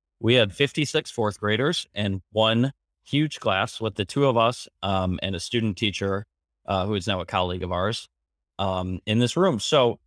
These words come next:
at first, it was, like, a very, like,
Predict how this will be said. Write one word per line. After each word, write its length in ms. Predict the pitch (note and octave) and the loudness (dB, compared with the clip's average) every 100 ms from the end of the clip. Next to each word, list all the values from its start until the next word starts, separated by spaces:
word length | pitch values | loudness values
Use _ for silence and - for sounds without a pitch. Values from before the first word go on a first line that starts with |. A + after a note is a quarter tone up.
| _ - | _ -2
at 160 | B2 - | -2 -2
first, 540 | _ A#3 A3 F3+ - | _ 2 4 0 0
it 140 | - B2+ | 0 2
was, 180 | C3 A2 | 2 2
like, 200 | A#2 B2 | 2 2
a 60 | |
very, 420 | G#2 A#2 A#2 A#2 A2 | 2 2 4 4 2
like, 360 | G2 F#2 - | 2 -2 -6